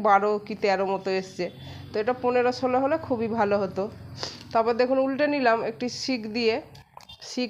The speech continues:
মানে সাইকেলের স্পক দিয়ে। তো দেখুন এবার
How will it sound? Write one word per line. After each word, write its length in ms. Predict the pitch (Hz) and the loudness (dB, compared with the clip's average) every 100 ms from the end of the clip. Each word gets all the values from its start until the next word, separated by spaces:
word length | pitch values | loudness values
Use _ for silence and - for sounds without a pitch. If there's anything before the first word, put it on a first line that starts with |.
| 247 | 2
মানে 160 | 294 392 - | 2 2 4
সাইকেলের 420 | 247 233 247 233 214 214 | 4 4 2 2 0 0
স্পক 200 | 180 160 151 | -2 -2 -4
দিয়ে। 160 | 147 151 - - - - _ - - | -6 -8 -12 -20 -20 -20 _ -20 -4
তো 60 | 226 233 | 0 2
দেখুন 240 | 269 277 285 - - - - _ - _ _ _ _ _ - - | 2 0 -2 -4 -10 -20 -20 _ -20 _ _ _ _ _ -20 -2
এবার 140 | 175 | 2